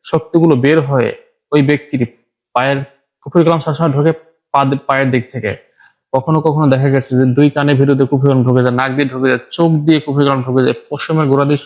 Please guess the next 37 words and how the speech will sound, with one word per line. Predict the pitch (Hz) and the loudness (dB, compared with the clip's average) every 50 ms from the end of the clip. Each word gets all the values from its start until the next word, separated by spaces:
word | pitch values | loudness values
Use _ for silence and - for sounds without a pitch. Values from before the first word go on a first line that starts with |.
| - - | -10 -12
কুফরি | 147 135 - 147 | -10 -6 -2 0
কালাম | 143 139 131 117 | 0 0 0 0
ঢুকে | 131 127 131 | 0 0 0
যায়, | 120 127 120 | 0 0 2
বিভিন্ন | 120 139 151 165 165 147 139 | 2 2 2 2 2 0 0
দিক | 151 147 - - | -2 -4 -4 -6
থেকে | 151 143 | -6 -4
তাকে | 147 143 131 | -2 -2 -4
আক্রমণ | 127 - - 139 135 131 127 | -4 -4 -4 -4 -2 -2 -2
করে। | - 127 110 - - _ _ _ _ _ _ _ - 139 | -2 -4 -8 -8 -10 _ _ _ _ _ _ _ -2 0
দেখা | 135 143 147 | 2 2 2
গেলো, | 160 170 165 | 2 2 2
ওইটা | 156 147 - 156 | 2 0 0 -2
থেকে | 170 151 160 | -2 -2 0
আপনার | 156 175 165 | 0 -2 -2
সাময়িকভাবে | - - - 156 143 139 147 147 147 147 143 139 139 147 170 202 233 226 - _ _ _ _ _ - | -2 -2 -2 -2 0 0 0 0 0 2 2 2 2 2 2 2 0 -4 -8 _ _ _ _ _ -10
এটা | 135 131 147 | -8 -6 -6
কেটে | 131 - 143 143 160 170 | -4 -2 -2 -2 0 0
বন্ধ | 143 127 123 123 131 | 0 2 2 2 2
করে | 123 127 120 117 | 2 2 2 0
দিল। | 110 110 110 110 | 0 0 -2 -4
কিন্তু | 113 123 - _ _ _ _ - - 156 | -6 -8 -12 _ _ _ _ -4 0 0
এই | 165 156 | 0 0
তাবিজগুলো | - 143 131 135 139 143 143 151 156 151 | 0 -2 0 0 2 2 2 2 2 0
করা | 151 131 127 131 | 0 -2 0 0
আছে | 131 - - | 0 -2 -4
আপনার | 135 - 139 127 | -6 -4 -2 0
নামের | 120 123 131 135 135 131 | 0 0 0 0 0 0
উপরে, | 127 120 - 113 - - - _ _ _ _ - | 0 -2 -4 -8 -8 -8 -12 _ _ _ _ -2
ওগুলো | 127 127 143 151 156 | 0 2 2 2 2
যদি | 156 147 - - | 2 0 0 0
পুরোপুরি | 156 156 147 - - 151 139 | -2 -2 0 0 -2 0 0
ধ্বংস | - - 131 139 151 143 - | 0 0 -2 0 0 0 0
করে | 156 151 156 143 | 0 0 0 0
না | 135 131 123 | 0 0 -2
দেওয়া | 123 127 123 | -2 -4 -4
হয়, | 120 110 107 | -4 -6 -6